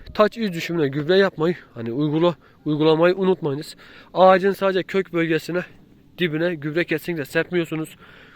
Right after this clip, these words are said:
Bu konu hakkında zaten dediğim gibi YouTube sayfamızda da videolar mevcuttu ve bu videonun içerisine de ekstra, e, görseller ekleyeceğim. Hani ben şu an kendim gübre uygulayamıyorum. Bu videoyu çekiyorum. Hani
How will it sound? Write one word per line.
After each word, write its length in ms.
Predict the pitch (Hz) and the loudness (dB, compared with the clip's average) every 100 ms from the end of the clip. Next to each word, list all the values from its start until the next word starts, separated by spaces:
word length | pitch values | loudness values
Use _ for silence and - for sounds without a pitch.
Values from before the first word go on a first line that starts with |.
| - _ _ | -20 _ _
Bu 60 | 190 | -4
konu 260 | - 202 | 2 4
hakkında 360 | 202 196 196 196 | 4 2 0 0
zaten 360 | 190 185 196 180 | 0 -2 -4 -4
dediğim 220 | 170 185 | -2 -2
gibi 140 | 139 | 0
YouTube 300 | 147 165 185 | -2 -2 -2
sayfamızda 500 | - 165 170 160 165 | -2 -2 -2 -2 0
da 140 | 160 143 | 0 -2
videolar 360 | 147 165 170 | -2 0 0
mevcuttu 560 | 165 156 143 185 - 214 - - - - | 2 2 2 -2 -4 -10 -14 -20 -12 0
ve 180 | 185 190 - _ - | 0 0 -6 _ -4
bu 160 | 165 190 | 0 2
videonun 300 | 190 185 185 | 2 0 0
içerisine 340 | - 165 185 | -2 -2 -4
de 40 | |
ekstra, 480 | 185 190 185 165 139 - - | -2 -4 -4 -2 -2 -4 -16
e, 80 | 131 | -12
görseller 540 | 127 165 160 165 185 | 0 0 2 2 2
ekleyeceğim. 440 | 196 190 185 196 262 - - - - | 2 0 -4 -4 -6 -12 -20 -20 -8
Hani 260 | 143 151 | -2 0
ben 140 | 156 196 | 2 2
şu 160 | 196 | 2
an 80 | 214 | -2
kendim 360 | 190 196 208 202 | 0 -2 -2 -2
gübre 280 | 185 175 220 | 0 2 2
uygulayamıyorum. 680 | 190 160 175 208 202 190 254 - - - | 2 0 2 4 4 0 -2 -12 -20 -6
Bu 120 | 196 | -2
videoyu 280 | 202 170 202 | 0 2 0
çekiyorum. 460 | - 196 - 214 254 - - - | 2 0 0 -2 -4 -14 -20 -10
Hani 340 | 143 147 139 | -4 0 0